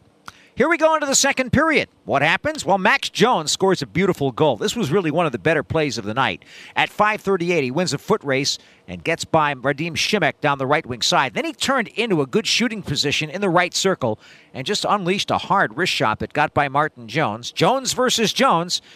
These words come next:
Max gets his fourth against Martin, and Shattenkirk and Lundestrom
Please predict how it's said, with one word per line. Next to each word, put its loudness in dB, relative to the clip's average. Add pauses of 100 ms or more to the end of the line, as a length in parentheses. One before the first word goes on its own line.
(280)
Max -2
gets -4
his -2
fourth 0
against -4
Martin, -2 (320)
and -16
Shattenkirk -2
and -2
Lundestrom -2